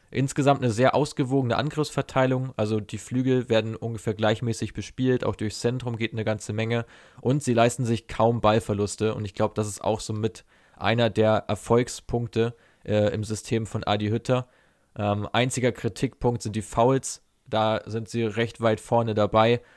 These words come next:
haben mit, mit Hinteregger, Ilsanka, Younes,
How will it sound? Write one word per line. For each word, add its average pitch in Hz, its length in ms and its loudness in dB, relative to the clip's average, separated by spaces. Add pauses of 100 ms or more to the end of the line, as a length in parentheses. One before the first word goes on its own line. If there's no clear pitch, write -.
(200)
haben 110 320 -2
mit, - 300 -6
mit 110 180 -6
Hinteregger, 117 720 2
Ilsanka, 113 520 0
Younes, 120 600 -2